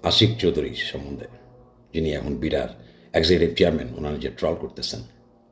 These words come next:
আমি খালি ওনার সম্বন্ধে একটা কথা বলি। ওনার জীবনে যেসব অপরচুনিটি আছে, উনি ওয়ার্ল্ডের যে কোনো জায়গায় যায় খুবই আরামে থাকতে পারে। সেই মানুষটা যা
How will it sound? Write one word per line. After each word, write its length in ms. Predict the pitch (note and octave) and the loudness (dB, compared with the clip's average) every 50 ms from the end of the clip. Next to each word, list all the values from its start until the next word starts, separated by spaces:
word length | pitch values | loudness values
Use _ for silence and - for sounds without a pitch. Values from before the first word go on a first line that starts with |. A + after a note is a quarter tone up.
| - - | -10 -4
আমি 120 | - F2 | -2 -2
খালি 240 | E2 - F2 D#2 C#2+ | 0 0 0 -2 0
ওনার 160 | C2 D#2 E2 | 0 0 2
সম্বন্ধে 320 | D#2+ - - E2+ D2+ A#1+ B1 | 2 2 2 2 0 -2 -4
একটা 240 | D#2 - - - A2+ | -6 -4 -4 -4 -2
কথা 200 | F2 E2+ - - | -2 -4 -4 -6
বলি। 220 | C2+ C#2+ C#2 - - _ _ _ _ _ - _ _ _ _ _ _ _ _ _ _ _ _ - - - - - - - - - | -8 -8 -10 -12 -16 _ _ _ _ _ -20 _ _ _ _ _ _ _ _ _ _ _ _ -20 -20 -20 -20 -20 -20 -20 -8 0
ওনার 280 | - F#2 G#2+ B2 C3 - | 4 8 8 8 8 8
জীবনে 340 | A2+ B2 A#2+ B2+ B2 C3 B2 | 8 8 8 10 10 8 8
যেসব 340 | A2+ F#2 F#2 - - G#2+ | 6 4 2 2 0 0
অপরচুনিটি 680 | - C#2 F2 - A#2 A2+ A2+ - F#2 G2+ F#2+ - G2+ F2+ | 0 -2 -2 0 -2 -2 -2 0 -2 0 0 2 2 2
আছে, 260 | D#2+ D#2 - - - - - - _ _ _ _ _ _ _ _ _ _ _ _ _ _ _ _ _ _ _ _ _ _ _ _ _ _ _ - | 2 2 -2 -8 -12 -14 -16 -18 _ _ _ _ _ _ _ _ _ _ _ _ _ _ _ _ _ _ _ _ _ _ _ _ _ _ _ 0
উনি 180 | E2+ F2+ F#2+ | 4 6 6
ওয়ার্ল্ডের 400 | F#2 E2+ F2+ F#2 F2+ - - - | 6 6 6 6 4 2 -2 -4
যে 140 | - - G#2+ | 0 0 2
কোনো 240 | A2+ - A2+ G2+ E2+ | 4 6 6 4 4
জায়গায় 360 | - E2+ E2 - D#2+ D2+ D2 | 2 0 -2 -2 -4 -6 -6
যায় 200 | C2+ C#2 C2+ - - | -8 -8 -10 -10 -4
খুবই 320 | - - G#2+ G#2 G2 F2+ | 0 2 4 4 4 4
আরামে 420 | - - - F2 E2+ F2+ F2+ F2 - | 2 -2 -2 0 0 2 2 0 -2
থাকতে 300 | - - - - - - | -4 -8 -14 -14 -16 -16
পারে। 240 | - - - - - - _ _ _ _ _ _ _ _ _ _ _ _ _ _ _ _ _ _ _ _ _ _ _ _ _ _ _ _ _ _ _ _ _ - | -16 -14 -16 -16 -18 -20 _ _ _ _ _ _ _ _ _ _ _ _ _ _ _ _ _ _ _ _ _ _ _ _ _ _ _ _ _ _ _ _ _ -6
সেই 280 | - - G#2+ G2+ E2+ D#2 | 2 6 6 6 6 6
মানুষটা 460 | D#2+ F2+ G2+ F#2+ - - - F#2+ F2 | 4 4 4 2 2 4 4 4 4
যা 380 | D#2+ E2+ E2+ E2 D2 A#1 - | 6 6 4 4 2 0 -6